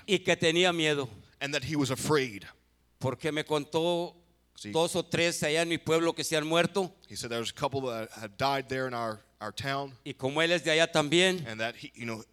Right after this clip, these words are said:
Speaker 2: him being from there as well,
Speaker 1: entonces le digo yo,
Speaker 2: he
Speaker 1: y,
Speaker 2: said, "I told him," I said,
Speaker 1: "¿y por qué no te preparas?"
Speaker 2: "Why don't you prepare yourself?"
Speaker 1: Y dice,
Speaker 2: He said,
Speaker 1: "¿Prepararme para la muerte?"
Speaker 2: he said, "Prepare myself for death?"
Speaker 1: Le digo, "Sí."
Speaker 2: I said, "Yes."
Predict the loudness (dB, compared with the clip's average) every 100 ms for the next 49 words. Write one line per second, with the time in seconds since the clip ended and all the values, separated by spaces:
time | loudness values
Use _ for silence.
0 | _ _ -8 -4 0 0 0 -4 -4 -2
1 | -2 0 4 4 2 -2 0 0 -2 -6
2 | -2 -2 0 0 0 2 2 0 -4 -14
3 | _ _ -4 -4 -4 -8 -10 -14 -12 -10
4 | -10 -12 -14 -12 -14 _ _ -4 -2 2
5 | 2 4 2 4 4 6 4 2 -4 -12
6 | -18 -14 -10 -4 -2 2 2 2 -2 -4
7 | -8 -10 -10 -18 -20 _ -14 -10 -8 -6
8 | -8 -10 -16 -14 -10 -2 -2 2 2 4
9 | 4 6 6 8 6 6 2 2 -12 _
10 | _ -6 -2 0 2 2 2 2 0 -2
11 | -6 -2 -2 -2 -6 -20 _ -10 -4 -2
12 | -2 0 0 0 -4 -8 -8 -6 -6 -6
13 | -10